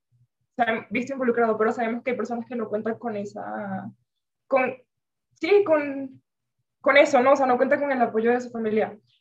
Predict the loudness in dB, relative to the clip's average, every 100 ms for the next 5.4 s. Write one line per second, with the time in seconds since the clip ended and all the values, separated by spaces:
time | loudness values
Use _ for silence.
0 | _ 4 6 6 4 0 -6 -8 -4 -4
1 | -2 0 0 -4 -8 _ _ 0 2 2
2 | -2 -2 -2 4 4 4 0 -2 -8 -4
3 | -4 0 2 2 0 -4 2 2 4 -2
4 | 0 -8 -8 -4 -4 -2 -4 -4 -6 -2
5 | 0 0 -2 -4